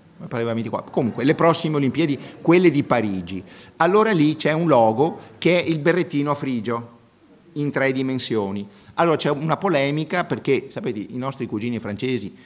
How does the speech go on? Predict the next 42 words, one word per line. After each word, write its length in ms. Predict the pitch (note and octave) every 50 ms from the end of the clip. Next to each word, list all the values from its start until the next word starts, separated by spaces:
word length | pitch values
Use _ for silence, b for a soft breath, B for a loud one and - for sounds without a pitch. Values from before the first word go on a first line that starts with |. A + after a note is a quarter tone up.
| B B B
sono 240 | B - C3 A#2+ A2
simili 400 | - - D3+ C#3 B2 G#2+ G#2+ G#2+
ma 140 | A2 A#2+
anche 200 | A#2+ A#2+ A#2+ -
un 100 | A#2+ A2
po' 140 | G2 G#2+ G#2+
diversi 520 | G#2 G#2+ F#2+ G2 G2 G#2 G#2+ G#2+ - - F2+
da 120 | F#2 F#2+
noi, 340 | F2 F#2+ G2+ G#2 G#2 F#2+ F#2+
hanno 160 | G2 G2 G2
delle, 240 | G2+ G2+ G2+ G#2 - B B B B
dicono, 320 | B D#3+ D3 G#2+ C3 C#3 D3
"No, 140 | D#3 D3+
ma 140 | C3 C3+ C3
quello 260 | - C#3 D3+ C#3+ C#3
è 100 | - C#3
un 120 | C3+ C3+ C3+
brutto 260 | B2+ D3+ E3 D3 C#3+
co-" 80 | - -
perché 420 | - - - - D3 C#3 - - B B B B
è 100 | - D3
un, 220 | C#3+ D3 D3 C#3 -
è 120 | - C#3 C3+
un 180 | C#3 C#3+ C3+
clitoride, 720 | - - D3 - - G#2+ F2+ E2 E2 F#2 F2+ D#2+ F2+ F#2 -
ma 140 | - A#2 - -
non 160 | A#2 G#2+ F#2
sembra 380 | - - C#3+ E3 C#3 A2 G#2 G#2
un 80 | G2+
clitoride 600 | F#2+ - G2 F2+ G#2+ G2+ G2 G2 F#2+ G2+ G2 G#2 G2
quel 160 | - G#2 F#2+
berretto 320 | F#2 G#2 G#2 G2+ F2 G#2
frigio, 320 | G2 - B2 A2 G#2 G#2 C3+
ma 120 | D#3+ F3
loro 180 | E3+ F3 F3+ E3+
si 120 | C#3 C#3+
sono 220 | C3+ - F#3+ - -
fissati 460 | - D#3 C#3 - C#3 C#3 - D3 C3+
con 120 | B2 B2
questa 240 | A2 C3 A#2 - B2+
cosa 280 | G#2 B2 A#2+ A2 A2+ G#2+
qua. 180 | - E2 -